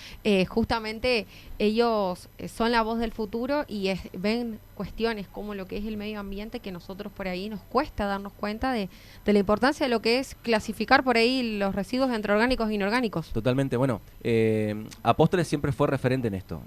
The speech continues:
Speaker 2: Y por ahí quiero acotar algo más lo que vos decías. Los jóvenes no son la, solamente la voz del futuro, sino que hoy debemos brindarle el lugar que, que se merecen y que tienen que tener,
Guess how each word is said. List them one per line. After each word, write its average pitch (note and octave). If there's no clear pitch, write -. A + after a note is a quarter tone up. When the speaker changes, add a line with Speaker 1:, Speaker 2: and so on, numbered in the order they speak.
Speaker 2:
Y G#2+
por A2+
ahí B2
quiero C#3+
acotar C3+
algo C#3
más C#3
lo C#3
que C3+
vos C3+
decías. E3+
Los A2
jóvenes E3
no D3
son G3+
la, C#3+
solamente A#2+
la A#2
voz A#2+
del B2+
futuro, C3+
sino C3
que C3+
hoy C#3+
debemos C#3+
brindarle B2
el C#3
lugar C3+
que, G#2+
que F#2+
se A2
merecen C#3+
y A2+
que A2
tienen C3
que A#2
tener, A#2+